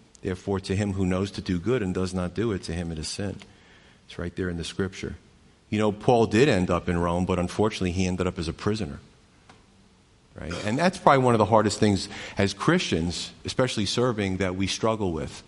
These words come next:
you know. Person who has a re-, a heart to serve and their life is cut short or, or bad things befall them. Listen,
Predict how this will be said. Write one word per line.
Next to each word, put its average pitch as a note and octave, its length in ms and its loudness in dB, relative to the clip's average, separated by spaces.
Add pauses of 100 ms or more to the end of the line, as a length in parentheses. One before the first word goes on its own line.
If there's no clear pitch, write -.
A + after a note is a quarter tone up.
(280)
you F#2 140 -2
know. F2+ 280 -2 (1080)
Person B2 340 -4
who G#2+ 160 -2
has G#2 160 -2
a G2 40 -4
re-, G#2+ 260 0
a F2+ 60 -4
heart A#2 340 -4
to G#2 140 -4
serve A#2 460 -2
and F#2+ 300 -2 (460)
their E2 120 -4
life F#2+ 300 -4
is A#2 120 -8
cut A2+ 200 -6
short G#2+ 560 -2
or, F2 180 -2
or E2+ 180 -4
bad G2 320 -4
things G2 260 -2
befall B2 400 -4
them. F2 200 -4
Listen, G2+ 340 -6